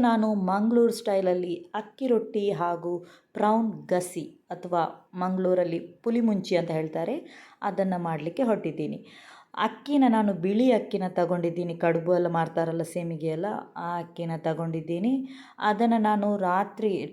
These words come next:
ಬೆಳಗ್ಗೆ ಟಿಫಿನ್ ಮಾಡೋದಕ್ಕೆ ರಾತ್ರಿ ನೆನೆಸಾಕ್ಬೇಕು. ರಾತ್ರಿ ಡಿನ್ನರ್ಗೆ ಮಾಡಬೇಕಂದ್ರೆ ಬೆಳಗ್ಗೆ ಒಂದು ನಾಲ್ಕೈದು ಅವರ್ ಮುಂಚೆನೇ ನೆನೆಸಿಟ್ಟು ನೈಸಾಗಿ ಸ್ವಲ್ಪ ಉಪ್ಪು ಹಾಕಿಬಿಟ್ಟು ನೈಸಾಗಿ ಕಡೆದು ತೆಗಿಬೇಕು. ಫಸ್ಟ್ ನಾನು ಅದನ್ನು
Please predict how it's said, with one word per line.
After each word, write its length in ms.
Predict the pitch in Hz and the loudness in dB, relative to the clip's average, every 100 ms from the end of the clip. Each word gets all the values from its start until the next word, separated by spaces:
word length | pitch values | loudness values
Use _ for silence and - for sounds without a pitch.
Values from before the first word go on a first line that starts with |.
| 170 | -2
ಬೆಳಗ್ಗೆ 280 | 180 185 185 185 | 2 2 0 -2
ಟಿಫಿನ್ 280 | 180 220 208 | -2 0 0
ಮಾಡೋದಕ್ಕೆ 460 | 196 185 185 185 185 175 | 0 0 -4 -2 0 0
ರಾತ್ರಿ 280 | 196 202 196 | 0 -2 -4
ನೆನೆಸಾಕ್ಬೇಕು. 800 | 196 190 202 190 - 196 190 185 220 - - _ 208 202 | -4 -6 -6 -8 -6 -6 -6 -8 -8 -12 -20 _ 0 4
ರಾತ್ರಿ 360 | 196 202 208 190 180 | 4 2 0 2 2
ಡಿನ್ನರ್ಗೆ 420 | 185 202 202 190 185 | 0 0 0 0 -2
ಮಾಡಬೇಕಂದ್ರೆ 640 | 180 170 170 175 175 226 208 | -2 -2 -2 -2 -2 -4 0
ಬೆಳಗ್ಗೆ 220 | 175 170 170 | 2 2 0
ಒಂದು 140 | 175 180 | -2 0
ನಾಲ್ಕೈದು 440 | 214 247 254 220 196 | 0 0 0 2 2
ಅವರ್ 220 | 185 185 - - 180 | 2 -2 -6 -14 -8
ಮುಂಚೆನೇ 400 | 180 190 180 175 | -6 -4 -4 -4
ನೆನೆಸಿಟ್ಟು 440 | 175 180 180 - 269 277 - - 175 185 | -6 -6 -8 -4 -6 -6 -14 -18 -4 0
ನೈಸಾಗಿ 640 | 220 262 262 - 208 170 165 | 2 0 -4 0 0 0 -4
ಸ್ವಲ್ಪ 200 | 165 165 208 | -4 -2 -2
ಉಪ್ಪು 140 | 220 208 | -4 -6
ಹಾಕಿಬಿಟ್ಟು 360 | 202 - 190 220 190 | -8 -8 -8 -4 -2
ನೈಸಾಗಿ 720 | 185 208 208 - 208 185 262 381 - - _ _ _ | 0 -2 -4 -4 -2 -2 -2 -4 -6 -18 _ _ _
ಕಡೆದು 320 | 170 165 170 285 - | -2 0 -2 -4 -2
ತೆಗಿಬೇಕು. 560 | 165 160 139 143 - - - _ _ - | -2 -2 -4 -8 -10 -14 -14 _ _ -2
ಫಸ್ಟ್ 300 | 247 254 285 262 | 0 0 0 2
ನಾನು 160 | 240 240 | 4 4
ಅದನ್ನು 240 | 202 196 | 2 0